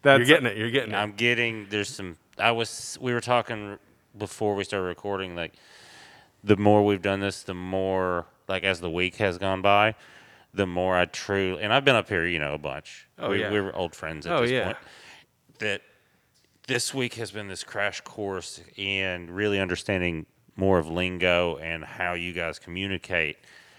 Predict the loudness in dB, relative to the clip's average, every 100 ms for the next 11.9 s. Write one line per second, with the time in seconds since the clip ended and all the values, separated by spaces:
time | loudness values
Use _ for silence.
0 | -20 _ 0 0 0 -4 -4 -4 -4 -2
1 | -4 -2 -4 2 2 2 0 -4 -10 _
2 | _ _ 4 6 6 2 -4 -6 2 4
3 | 4 2 -2 -4 -4 -2 -2 0 0 -2
4 | -8 -8 -2 0 0 -2 -2 0 0 -2
5 | -8 -8 -8 -8 -10 -8 -14 -2 -2 -2
6 | -4 -8 -6 -8 -8 -14 -2 -2 -2 -6
7 | -6 -8 -8 -8 -12 -12 -16 -6 -4 -4
8 | -10 -20 _ -6 -4 -4 -6 -2 0 0
9 | 0 0 -2 -4 2 4 4 2 4 4
10 | 4 -2 -12 -20 -20 _ -12 -2 -2 0
11 | 0 0 -2 -6 -6 -6 -10 -18